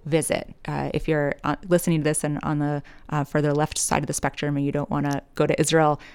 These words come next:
um, I would say go, because you can listen to so many different voices there than you can here. Um, you can visit the West Bank, you can hear Palestinian voices, you can hear Druze voices. There are amazing programs to take us out of the, um, the insularity of the American gridlock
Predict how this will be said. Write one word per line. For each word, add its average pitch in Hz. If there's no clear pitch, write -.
um, 160
I -
would 160
say 160
go, 170
because 156
you 147
can 143
listen 156
to 165
so 175
many 165
different -
voices -
there -
than 170
you -
can 170
here. -
Um, 151
you 147
can 156
visit 156
the 165
West 156
Bank, -
you -
can 151
hear 151
Palestinian 156
voices, -
you -
can -
hear 156
Druze 151
voices. -
There 151
are 156
amazing 156
programs -
to -
take -
us -
out 165
of 147
the, 147
um, 147
the 165
insularity -
of 151
the -
American 185
gridlock 226